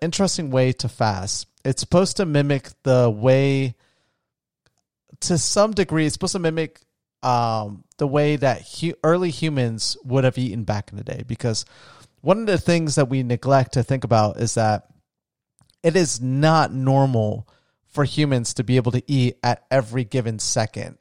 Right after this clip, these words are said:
Uh, that is a reality that has existed for maybe the last three hundred, four hundred years. But for the average person, really, they had to fend for themselves and try to survive for, for some time. And, uh,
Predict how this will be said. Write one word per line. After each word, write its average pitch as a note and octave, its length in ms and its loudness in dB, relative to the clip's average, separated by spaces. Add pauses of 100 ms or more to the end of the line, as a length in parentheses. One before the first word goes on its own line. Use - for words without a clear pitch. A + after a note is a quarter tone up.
(160)
Uh, C3 80 2
that C3 320 4
is C3+ 260 0
a B2+ 120 0
reality C3 560 4
that A2+ 180 2
has A#2 240 0
existed A#2+ 480 -2
for B2 180 -4
maybe C#3+ 760 -2
the B2+ 140 -2
last A2+ 560 -2 (600)
three C3 200 4
hundred, A#2+ 300 4
four B2 200 2
hundred A2 340 0
years. G#2+ 380 -4
But A#2 180 2
for A#2 180 -4
the A2 180 -2
average D#3 380 0
person, A2 600 -2 (560)
really, D3+ 560 4 (240)
they C3 180 2
had C#3 280 2
to C#3 120 0
fend C3+ 300 0
for - 80 -6
themselves A#2+ 560 0
and A#2 160 -6
try B2+ 180 4
to A#2+ 80 2
survive G#2+ 480 0
for, A2 220 -2 (100)
for - 240 -4
some A2+ 220 -2
time. G#2 500 -4
And, A2 500 -2 (920)
uh, G2 460 2